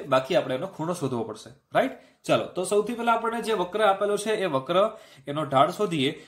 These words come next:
એટલે કે આમનું આપણે વિકલન કરશું ડી વાય by ડી એક્સ, તો આપણને ડી વાય by ડી એક્સ ની કિંમત મળે છે બિંદુ એક્સ વન વાય વન પાસે. શું મળી આપણને? ટુ upon વાય વન. હવે આપણે બીજા વક્ર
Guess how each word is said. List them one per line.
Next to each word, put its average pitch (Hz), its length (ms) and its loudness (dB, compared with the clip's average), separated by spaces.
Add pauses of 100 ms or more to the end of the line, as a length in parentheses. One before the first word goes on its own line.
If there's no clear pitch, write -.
(120)
એટલે 180 180 -2
કે 196 160 0
આમનું 185 320 0
આપણે 196 200 -2
વિકલન 196 400 -4
કરશું 196 380 -4
ડી 131 140 -4
વાય 156 140 2
by 196 200 2
ડી 170 260 0
એક્સ, - 240 -2
તો 220 100 -4
આપણને 196 460 2
ડી 143 180 -4
વાય 190 140 2
by 220 180 -2
ડી 190 120 -2
એક્સ 170 200 -2
ની 190 60 -10
કિંમત 165 320 -6
મળે 131 200 -2
છે 180 220 -6
બિંદુ 165 340 -4 (120)
એક્સ 156 260 -6
વન 208 160 0
વાય 131 200 4
વન 165 160 0
પાસે. 180 340 4 (460)
શું 202 180 -2
મળી 170 180 4
આપણને? 139 360 0 (480)
ટુ 220 80 0 (100)
upon 175 340 2
વાય 131 160 6
વન. 104 200 -4 (380)
હવે 151 120 2
આપણે 147 240 4
બીજા 135 280 0
વક્ર 196 260 0